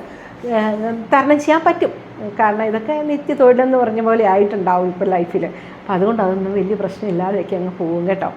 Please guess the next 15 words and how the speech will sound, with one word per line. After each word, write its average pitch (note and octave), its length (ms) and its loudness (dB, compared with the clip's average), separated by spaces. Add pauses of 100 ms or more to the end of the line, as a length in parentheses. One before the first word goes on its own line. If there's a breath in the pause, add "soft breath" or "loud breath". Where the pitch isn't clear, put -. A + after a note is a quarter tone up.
(640)
എന്നാലും D#4+ 420 6
മാനസികമായിട്ടുള്ള A#3 1000 4 (100)
ധൈര്യമൊന്നും F#3+ 580 2 (340)
ഒട്ടും A#3+ 340 2
വിട്ട് F#3+ 200 0
കളയണ്ട. F3 340 2 (240)
അത് G3+ 120 0 (100)
നല്ലപോലെ F#3+ 500 2
മുറുക്കി F#3 300 -4
പിടിച്ചു F#3 280 -2
കഴിഞ്ഞാൽ F3+ 280 0 (120)
ജീവിതത്തിൽ F#3+ 360 2 (440 loud breath)
ഒരുപാട് C#4+ 680 4
നേട്ടങ്ങൾ G3 400 0 (240)
നേടിയെടുക്കാനും F3+ 800 -2